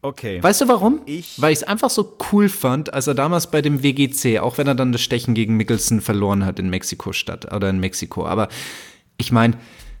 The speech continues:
Speaker 2: einen Eisenschlag vom Fairway am letzten Loch, dem zweiundsiebzigsten Loch der Zählspielrunden zu lochen, um ins Stechen reinzukommen, das find ich schon irgendwie cool. Also das
Speaker 1: Ja, das ist schon lässig.
Speaker 2: das, das hat schon was. Also insofern, ich sag Thomas.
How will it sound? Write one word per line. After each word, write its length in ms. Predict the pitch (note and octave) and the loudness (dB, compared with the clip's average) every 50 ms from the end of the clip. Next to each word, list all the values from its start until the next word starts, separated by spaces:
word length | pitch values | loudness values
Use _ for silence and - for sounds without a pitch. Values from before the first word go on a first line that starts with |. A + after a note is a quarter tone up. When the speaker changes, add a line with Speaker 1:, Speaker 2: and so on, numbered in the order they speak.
| _ _ _ _ | _ _ _ _
Speaker 2:
einen 360 | - A#2 A#2 A#2+ A#2+ A2+ - - | 0 2 2 4 2 2 2 2
Eisenschlag 680 | A#2 C#3+ D#3 C#3+ - D#3 C#3+ - - C#3+ C3 B2+ B2+ | 4 4 4 4 4 0 0 0 2 2 2 0 0
vom 160 | - - C3 | -2 -4 -4
Fairway 460 | B2+ B2+ - B2 A#2 A2+ A2 G#2+ G#2 - | -2 -2 0 2 2 4 4 2 2 0
am 160 | G#2+ G#2+ G#2 | 0 0 2
letzten 520 | A2 B2+ C3 - - - - - D#3 D3 | 2 2 0 0 -4 -6 -4 -2 0 2
Loch, 300 | C3+ A#2+ A2+ G#2+ - - | 4 4 4 2 2 -2
dem 180 | - - G#2+ G#2 | -6 -4 -4 -4
zweiundsiebzigsten 840 | - - C3+ C3 C#3+ C#3+ B2 C3+ B2+ - - B2+ A#2 - - - A#2 | -2 0 2 2 4 2 2 0 -4 -4 -4 -6 -6 -4 -2 -2 0
Loch 180 | G#2+ G#2+ G#2 - | 2 0 0 0
der 220 | - A#2 A2+ G#2+ | -2 -2 -2 -2
Zählspielrunden 920 | - - A#2 A2+ G#2+ - - - A2 G#2+ G2+ F#2 G#2+ G2 F#2+ - - F#2+ | -2 -2 0 0 0 -2 -2 -2 -2 -2 0 0 0 0 -2 -4 -6 -6
zu 180 | - - - A#2+ | -4 0 0 2
lochen, 340 | G#2 G#2 G#2 - - G2+ - | 2 2 0 0 0 -4 -2
um 140 | - C#3 D3+ | 0 0 2
ins 140 | D3+ C#3+ - | 2 2 0
Stechen 340 | - - D#3 - - - G#2+ | 0 0 0 0 0 0 -2
reinzukommen, 500 | G2 G2+ G2 F#2 - - - - G2+ G2+ | -2 -2 -2 -2 -4 -6 -6 -4 -4 -2
das 100 | G#2+ - | -2 0
find 140 | - - D3+ | 0 2 2
ich 80 | C3 - | 2 2
schon 140 | - A#2+ G2+ | 2 0 0
irgendwie 320 | G2 G2+ G2 G#2 G2+ - - - - - | -2 -4 -4 -4 -4 -4 -6 -8 -6 -4
cool. 300 | G#2 F#2+ F#2+ F2+ - - _ _ _ _ _ _ _ _ - - | -4 -2 -2 -4 -6 -8 _ _ _ _ _ _ _ _ -10 -6
Also 280 | G2 G2+ - G#2 G2 | -4 -2 0 0 -2
das 260 | F2+ - B2 B2 - | 0 2 0 2 2
Speaker 1:
Ja, 60 | - G2+ | 2 0
das 140 | G2+ F2 G2 | -2 -4 -6
ist 100 | F#2+ - | -8 -6
schon 160 | - G2+ F#2 | -4 -4 -2
lässig. 300 | F2 F#2 - - E2+ D2+ | -2 -4 -4 -4 -4 -2
Speaker 2:
das, 220 | - G#2+ - - | -2 0 0 0
das 280 | - - A#2 A2+ - - | 0 0 -2 -2 -2 -4
hat 140 | G2+ G2 - - | -6 -4 -2 -2
schon 200 | - G2 F#2+ F#2+ | -2 -2 -2 -4
was. 200 | F2 E2+ - - | -6 -6 -4 -4
Also 180 | G2+ F#2+ G#2 | -4 -4 -2
insofern, 640 | - C3 C#3+ D3 D3 C3 - - C3 A#2+ A#2 A2+ A2 | 0 0 4 4 4 2 2 2 2 2 2 2 0
ich 120 | A2 - | -2 -2
sag 200 | - A2 G2+ - | -2 -4 -4 -4
Thomas. 440 | - - G#2 F#2 F#2+ E2+ - - - | -2 -4 -2 -2 -4 -6 -8 -10 -14